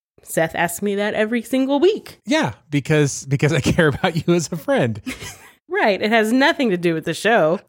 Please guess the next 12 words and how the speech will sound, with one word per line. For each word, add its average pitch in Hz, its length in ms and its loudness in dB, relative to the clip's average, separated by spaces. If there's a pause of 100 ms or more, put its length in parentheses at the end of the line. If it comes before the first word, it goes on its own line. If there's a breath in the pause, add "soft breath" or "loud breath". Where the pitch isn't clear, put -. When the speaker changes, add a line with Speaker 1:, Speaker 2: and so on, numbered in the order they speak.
(120)
Speaker 2:
Um, 151 500 2
Speaker 1:
or 190 100 -2
the 185 60 4
Speaker 2:
yeah. 180 120 0
Speaker 1:
fact 190 180 0
that 185 100 -8
that's - 220 2
our 156 120 0
tagline. 170 800 -2 (140)
Speaker 2:
No, 185 340 2
I 151 140 0
mean 131 380 -4